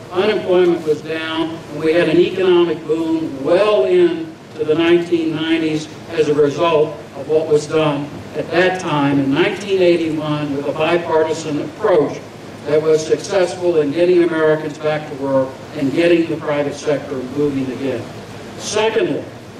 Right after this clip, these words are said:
and I don't think the Reagan administration is given enough credit for that, we did have an enormous growth in spending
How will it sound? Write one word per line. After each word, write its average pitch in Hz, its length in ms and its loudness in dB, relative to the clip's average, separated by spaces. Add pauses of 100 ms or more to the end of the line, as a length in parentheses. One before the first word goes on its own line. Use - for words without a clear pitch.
(100)
and 170 140 -2
I 202 80 4
don't 240 200 2
think 202 300 -2
the 180 60 -2
Reagan 185 340 4
administration 175 720 2
is 156 140 -4
given 160 260 -2
enough 156 380 -2
credit 165 340 2
for 143 60 -8
that, 117 200 -4 (400)
we 175 200 6
did 220 360 6
have 151 440 -4
an 143 140 -8
enormous 170 720 2 (220)
growth 175 440 4
in 139 140 -2
spending 175 720 2